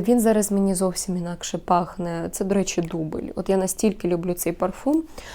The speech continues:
що це вже другий. Він зелений і полин гіркий. Тут відвертий такий полин, люблю.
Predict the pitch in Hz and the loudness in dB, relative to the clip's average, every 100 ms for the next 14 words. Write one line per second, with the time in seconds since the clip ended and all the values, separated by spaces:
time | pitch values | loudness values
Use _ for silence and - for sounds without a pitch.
0 | - - - 202 - 226 202 190 165 180 | -16 -14 -2 -2 4 4 4 0 0 2
1 | 180 185 240 180 196 196 180 180 185 180 | 2 0 -4 -2 0 0 -2 -4 -2 -2
2 | 185 233 262 262 254 240 247 - - - | 0 0 0 0 0 -4 -10 -12 -16 -18
3 | - 208 214 214 214 208 - 202 190 165 | -6 0 2 2 0 -2 2 4 4 0
4 | 165 175 170 180 180 - - - 180 180 | -4 -6 -6 -6 -6 -10 -18 -8 -4 -4
5 | 180 - 175 175 180 185 - 185 185 - | -6 -10 -8 -4 -4 -6 -4 -2 -2 -8
6 | - - - - 196 202 226 208 180 180 | -8 -8 -8 -10 -10 -8 -8 -6 -8 -10
7 | - | -16